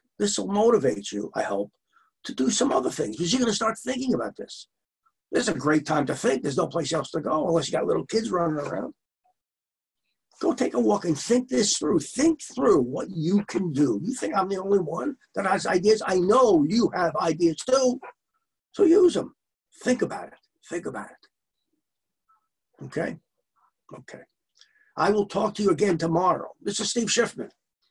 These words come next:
You can reach me by email, by phone, any way you want. Go to the website. Let me know how you're doing.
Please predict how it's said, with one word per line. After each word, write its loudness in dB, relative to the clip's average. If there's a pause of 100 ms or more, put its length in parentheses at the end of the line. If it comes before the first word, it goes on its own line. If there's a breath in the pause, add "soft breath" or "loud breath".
(140)
You 4
can 2
reach 0
me 0
by 0
email, 2
by 0
phone, 2 (840)
any -2
way 0
you 2
want. -6
Go -4
to -2
the 2
website. -4 (1600)
Let -10
me -2
know -4
how -8
you're -8
doing. -8